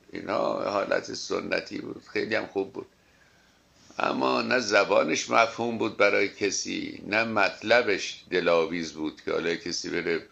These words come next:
ترجمهش رو بخونه. حافظ یکی از معجزات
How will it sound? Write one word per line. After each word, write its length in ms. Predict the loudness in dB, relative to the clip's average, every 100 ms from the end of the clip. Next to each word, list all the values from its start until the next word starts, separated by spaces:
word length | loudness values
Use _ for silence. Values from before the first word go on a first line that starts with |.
| -2
ترجمهش 640 | -2 -2 2 2 2 0
رو 60 |
بخونه. 400 | -6 -6 -6 -8 -10 _ _ _ _ -20 _ -20 -20 -20 -20 -20 -20 -20 -20 _ _
حافظ 500 | -2 2 4 2 0
یکی 180 | 0 4
از 220 | 6 4
معجزات 1000 | 2 2 2 2 0 6 8 8 6 4